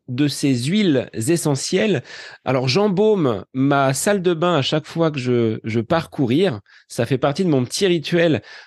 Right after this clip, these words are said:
Peut-être dans le côté préparation mentale, c'est, euh, un petit temps pour moi pour, euh, que je sois en connexion avec, euh, mon corps et, euh, bah, je me badigeonne donc d'huiles essentielles. Est-ce que l'on peut rappeler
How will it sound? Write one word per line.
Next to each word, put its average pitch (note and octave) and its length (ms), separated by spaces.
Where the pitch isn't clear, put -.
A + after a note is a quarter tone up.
Peut-être G3 260
dans F3 100
le D#3 60
côté E3+ 300
préparation E3 680
mentale, D#3+ 440
c'est, C#3 260
euh, A2+ 300
un C3 160
petit C#3+ 160
temps F3 160
pour D3+ 200
moi D#3+ 320
pour, B2 300
euh, A2 60
que A#2+ 260
je A2+ 100
sois B2+ 220
en A#2+ 60
connexion F#3 680
avec, C3 380
euh, A2 180
mon E3 240
corps F3+ 480
et, D3+ 320
euh, A#2 320
bah, G#2+ 140
je G#2+ 80
me A2 100
badigeonne C#3 520
donc B2 280
d'huiles B2 380
essentielles. D3+ 480
Est-ce G3+ 200
que G#3+ 80
l'on G3 160
peut A#3 140
rappeler F#3+ 580